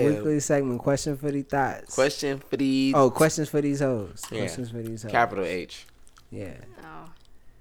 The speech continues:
Speaker 1: So, you know, if you wanna jump in next week and, and
Speaker 2: And shoot me the fuck down again. Please, please, please.
Speaker 3: I'm feminist as fuck, so even if they're hoes, I'm still gonna, you know, say what I need to, to defend them.
Speaker 2: Oh, well, I don't, whoa, wait. Hoes
Speaker 1: Hey,
Speaker 2: can
Speaker 1: she
Speaker 2: be
Speaker 1: said
Speaker 2: defended?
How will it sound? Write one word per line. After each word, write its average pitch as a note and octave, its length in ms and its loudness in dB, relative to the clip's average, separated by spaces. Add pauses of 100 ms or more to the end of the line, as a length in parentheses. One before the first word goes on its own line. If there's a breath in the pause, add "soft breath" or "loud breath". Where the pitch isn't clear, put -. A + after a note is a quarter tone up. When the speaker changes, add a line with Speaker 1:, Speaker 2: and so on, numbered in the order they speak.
(140)
Speaker 1:
So, B2+ 260 -4
you B2 160 0
know, A#2 200 -4
if A2 80 -4
you B2+ 120 2
wanna C#3 200 0
jump B2+ 280 -4
in B2+ 140 -4
next A#2+ 260 -6
week A#2 260 -6
and, A2 320 -10 (100)
and A2 100 -14
Speaker 2:
And G#2+ 200 -2
shoot C#3 340 4
me C3 160 -2
the B2 120 -2
fuck C#3 340 -2
down C3 320 2
again. B2 440 -4
Please, G4 420 4
please, F#4+ 500 0 (320 soft breath)
please. - 320 -8
Speaker 3:
I'm C4 220 0
feminist G3 500 2
as E3+ 160 -4
fuck, F3+ 280 -2
so F#3+ 100 -2
even F#3+ 240 0
if F3 140 -8
they're E3+ 160 -2
hoes, E3 260 -2
I'm E3 120 -10
still E3 220 -6
gonna, D#3 220 -14
you E3+ 140 -16
know, D3+ 100 -14 (580)
say E3+ 200 -10
what D#3 120 -10
I D3+ 80 -10
need D#3 220 -14
to, - 120 -18 (240)
to F3+ 80 -12
defend E3 280 -16
them. D3+ 80 -14
Speaker 2:
Oh, A#2 320 6
well, G2+ 400 2
I D#3 120 8
don't, E3 240 0
whoa, D3 420 10
wait. G2 500 0
Hoes D3 360 2
Speaker 1:
Hey, B2+ 60 6
Speaker 2:
can C#3 180 2
Speaker 1:
she - 20 0
Speaker 2:
be D3+ 120 6
Speaker 1:
said B2 60 2
Speaker 2:
defended? B2+ 600 -2